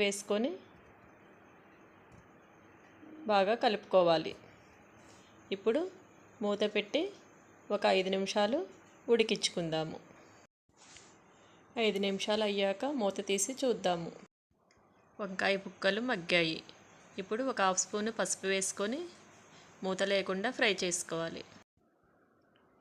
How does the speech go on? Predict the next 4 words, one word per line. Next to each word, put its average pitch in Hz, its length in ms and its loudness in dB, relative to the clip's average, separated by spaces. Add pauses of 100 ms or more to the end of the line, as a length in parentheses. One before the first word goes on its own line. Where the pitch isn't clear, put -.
(920)
ఇలా 190 160 4 (120)
ఫ్రై 190 140 6 (160)
అయ్యాక 196 400 4 (3500)
ముందుగా 202 360 4